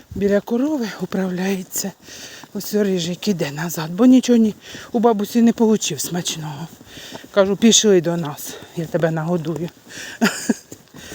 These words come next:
Та й отак. Йдемо додому. От калюжа тут ще, але кругом уже все підсохло.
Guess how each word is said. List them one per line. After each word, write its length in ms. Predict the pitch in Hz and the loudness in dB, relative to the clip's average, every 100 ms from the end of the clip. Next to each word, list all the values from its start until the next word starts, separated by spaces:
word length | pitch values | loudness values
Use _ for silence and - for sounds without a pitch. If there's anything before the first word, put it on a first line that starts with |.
| - - | -18 -8
Та 120 | - 220 | 0 4
й 120 | 180 | 4
отак. 380 | 170 165 - - - - - - - - - - - - _ - - - | 0 -8 -12 -14 -16 -20 -20 -20 -20 -20 -20 -18 -18 -20 _ -18 -16 -10
Йдемо 400 | 180 151 135 143 | -10 -6 -6 -6
додому. 480 | 165 175 151 185 190 - _ - - - - - - - - | -6 -6 -6 -8 -8 -12 _ -20 -20 -20 -20 -16 -16 -18 -18
От 260 | 156 156 - | -16 -14 -12
калюжа 500 | - 165 220 294 294 | -8 -4 -2 0 0
тут 240 | - 277 | -2 -4
ще, 360 | - - 285 262 - - | -4 0 0 0 -8 -6
але 260 | 220 277 247 | 0 0 0
кругом 340 | - 226 208 214 | -4 -2 0 0
уже 140 | 202 | 0
все 200 | 190 220 | -2 -4
підсохло. 600 | 214 196 - 147 - 151 | -6 -12 -12 -12 -8 -10